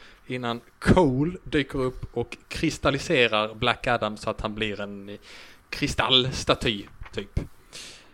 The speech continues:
Vi får också se Aqualad som förgäves försöker rädda livet på Aquagirl. Vi pratade väl lite om det i förra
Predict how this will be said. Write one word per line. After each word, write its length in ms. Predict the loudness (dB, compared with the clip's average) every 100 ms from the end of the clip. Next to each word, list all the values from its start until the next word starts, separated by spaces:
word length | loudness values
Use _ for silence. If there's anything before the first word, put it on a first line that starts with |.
| -20 -20 -20 -8 2
Vi 100 | 4
får 120 | 4
också 200 | 2 -2
se 240 | 2 2 2
Aqualad 680 | -2 0 2 4 4 2 0
som 180 | -4 -2
förgäves 420 | -2 -2 -4 -6
försöker 380 | -6 -6 -4 -6
rädda 400 | -6 -4 -2 -2
livet 360 | -2 -4 -2
på 200 | 0 -2 -2
Aquagirl. 760 | -6 -4 -4 0 2 2 2
Vi 140 | -2 -6
pratade 340 | -6 -8 -12
väl 100 | -10
lite 180 | -10 -10
om 80 | -10
det 80 | -10
i 60 |
förra 420 | -8 -6 -4 -4